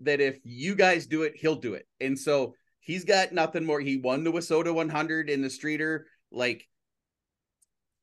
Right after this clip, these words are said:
we, like, all, you don't even have to make new friends, Ryan. You can bring your friends with you.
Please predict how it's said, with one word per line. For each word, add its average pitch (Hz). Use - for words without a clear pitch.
we, 139
like, 143
all, 165
you 170
don't 254
even 240
have 196
to 196
make 156
new 147
friends, 143
Ryan. 101
You 160
can 190
bring 190
your 196
friends 170
with 160
you. 113